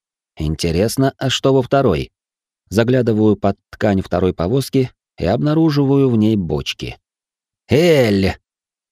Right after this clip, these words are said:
Моей радости не было предела. Целая телега, гружённая выпивкой. Это же такое счастье! Я задумался.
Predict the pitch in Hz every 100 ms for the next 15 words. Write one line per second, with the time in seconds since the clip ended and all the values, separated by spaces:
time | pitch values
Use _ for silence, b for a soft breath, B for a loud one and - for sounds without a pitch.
0 | - 73 120 170 147 147 135 123 139 120
1 | 107 104 101 101 90 80 65 58 _ _
2 | _ _ _ - 120 117 107 95 - 78
3 | 85 135 127 127 107 101 87 92 92 92
4 | 85 80 80 - 78 76 - _ _ _
5 | 78 - 85 85 - - - 147 104 -
6 | - 78 - - 131 - _ _ _ _
7 | _ _ _ _ 143 127 113 120 98 69
8 | - 58